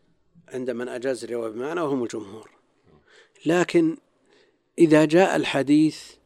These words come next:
بالنفي والإثبات، والنفي يمكن توجيهه على معنى صحيح، والإثبات يمكن توجيهه على معنى صحيح،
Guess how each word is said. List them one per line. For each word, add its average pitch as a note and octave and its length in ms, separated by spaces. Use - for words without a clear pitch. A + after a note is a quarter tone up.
بالنفي E3 920
والإثبات، D3 840
والنفي D3+ 520
يمكن D#3+ 580
توجيهه C#3+ 760
على B2+ 320
معنى E3 400
صحيح، E3+ 580
والإثبات D3 840
يمكن C#3+ 580
توجيهه C3 640
على A#2 240
معنى D3+ 320
صحيح، - 500